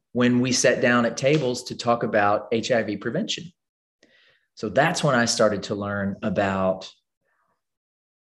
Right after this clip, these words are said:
how Black and brown people in this country have a very significantly different experience many times than I had growing up.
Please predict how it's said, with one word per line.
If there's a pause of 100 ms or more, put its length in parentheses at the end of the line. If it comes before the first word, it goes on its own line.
(320)
how (600)
Black
and
brown
people
in
this
country (1200)
have
a
very
significantly
different
experience (360)
many
times (1400)
than
I
had
growing
up.